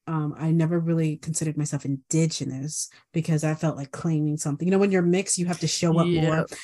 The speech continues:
Speaker 2: Yeah.
Speaker 1: Very difficult feelings and very,
Speaker 2: Ugh.
Speaker 1: it's like, it changes your, it, it affects your entire world.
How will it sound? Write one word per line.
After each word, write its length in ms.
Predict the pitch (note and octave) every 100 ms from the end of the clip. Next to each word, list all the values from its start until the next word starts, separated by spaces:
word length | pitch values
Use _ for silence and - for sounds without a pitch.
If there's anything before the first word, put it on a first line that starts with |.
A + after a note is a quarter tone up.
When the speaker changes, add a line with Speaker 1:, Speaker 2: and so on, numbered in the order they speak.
| - -
Speaker 2:
Yeah. 160 | G3 B3+
Speaker 1:
Very 140 | F4 C#4+
difficult 580 | G3 A3+ A#3 - G3 E3+
feelings 600 | - E3+ D#3 C3+ D3 - -
and 160 | E3+ D#3+ E3+ E3+
very, 120 | G3+
Speaker 2:
Ugh. 80 | F#3+ - - _ _ _
Speaker 1:
it's 200 | G3+ -
like, 160 | G#3 G3
it 220 | G3+ -
changes 340 | - C4+ C4 F#3
your, 180 | E3+
it, 280 | E3 D3+ F3+ -
it 100 | F#3+
affects 340 | F#3+ E4+ F4 -
your 80 | D#3+
entire 400 | - E3+ E3 D3+
world. 400 | D#3+ F#3 C#3